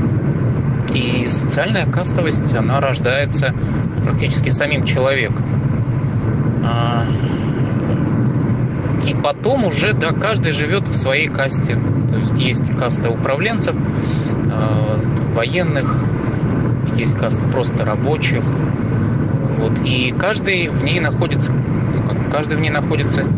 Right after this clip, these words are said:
и он счастлив. Наверно, так. Не знаю, это, наверно, большая тема, я что-то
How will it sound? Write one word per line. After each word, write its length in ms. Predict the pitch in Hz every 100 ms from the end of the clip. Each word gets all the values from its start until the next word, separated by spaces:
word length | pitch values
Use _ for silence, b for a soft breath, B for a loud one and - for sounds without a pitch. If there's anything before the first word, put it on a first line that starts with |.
| - - -
и 40 |
он 120 | 131 127
счастлив. 500 | - 190 - - - - - - - - - - - - - - - - -
Наверно, 360 | - - 135 -
так. 240 | - 151 151 - - - - - 175 -
Не 120 | 214
знаю, 300 | 196 143 110
это, 120 | 131
наверно, 500 | - 131 - - -
большая 320 | 143 - 220
тема, 260 | - 123 -
я 120 | -
что-то 220 | - -